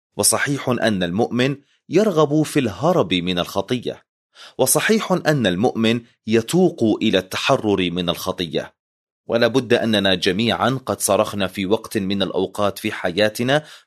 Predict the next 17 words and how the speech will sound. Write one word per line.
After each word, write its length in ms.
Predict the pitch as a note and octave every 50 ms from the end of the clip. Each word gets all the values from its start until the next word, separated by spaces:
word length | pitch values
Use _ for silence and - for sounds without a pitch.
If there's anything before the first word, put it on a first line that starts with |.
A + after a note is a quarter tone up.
| _ -
بطريقة 680 | C3+ C3+ - B2+ C#3+ F#3+ F3+ - E3 D#3 - E3 D3+
أو 140 | - C#3 C#3
بأخرى، 600 | A#2+ A#2+ B2+ - - - - G2+ F#2+ F#2+ F2+ - _ _ _ _ _ _ _ _ -
واستخدمنا 640 | - B2+ - - E3 D3 - C#3+ F#3 G3+ G3 F#3 F3+
كلمات 520 | F#3 F3+ E3 C#3 A#2 A#2 C#3 D#3+ D#3 -
مختلفة 840 | D#3+ C#3 B2+ B2+ - - - D#3+ C#3 A2 G#2 - F#2 E2+ D#2 - _ _ -
قائلين: 600 | G2+ G2+ - - A2+ G#2 G#2+ A#2 C3+ C#3 F#2 - _ _ _ _ _
"ويحي 520 | - - A#2+ D#3 F3 D#3+ - - C3+ B2
أنا 240 | - - B2+ A#2+ A2+
الإنسان 600 | G#2+ - - A#2 A2+ G#2 - - A2 A#2+ B2+ A#2
الشقي، 560 | G#2 - - A#2 G#2+ - - C3+ B2+ C3 B2 - - - _ _ -
من 300 | A2 A#2 D#3 G#3 G#3+ G#3
ينقذني 680 | G#3 F#3+ D#3+ C#3 - A3 - F3+ C#3 A2+ G2+ F#2+ F2
من 200 | F2 F#2+ G2 F#2
جسد 340 | - A2+ A2 - A2 E2+ F#2
هذا 320 | F2 E2 F#2+ F#2 E2 F#2+
الموت؟" 580 | F#2 F#2 A2+ C#3 C#3+ G2+ - - - - -